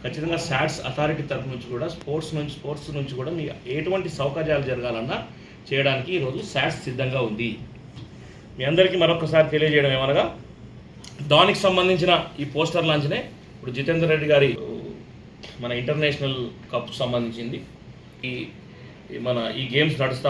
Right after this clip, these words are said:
ఉన్నాయి. మూడవ తారీఖు రోజు ఇండియా వర్సెస్ మారిషస్ నడుస్తూ ఉంది. ఆరవ తారీఖు మారిషస్ వర్సెస్ సిరియా నడుస్తుంది.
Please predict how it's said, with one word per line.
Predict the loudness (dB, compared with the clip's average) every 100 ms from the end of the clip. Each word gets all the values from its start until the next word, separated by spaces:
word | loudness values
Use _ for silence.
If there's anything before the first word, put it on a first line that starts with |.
| 2
ఉన్నాయి. | 2 0 -2 -16 -2
మూడవ | 4 8 8
తారీఖు | 8 6 6
రోజు | 4 4 2 0
ఇండియా | 4 8 10
వర్సెస్ | 8 6 2 0
మారిషస్ | 2 4 6 4 4
నడుస్తూ | 4 4 4 4
ఉంది. | 4 0 -4 -16 -20 -20 -20 -20 -20 -20 -18 -2 8
ఆరవ | 10 10
తారీఖు | 10 8 6 4
మారిషస్ | 6 8 8 4 4
వర్సెస్ | 4 4 0 0
సిరియా | 6 8 8
నడుస్తుంది. | 6 2 -2 -2 -2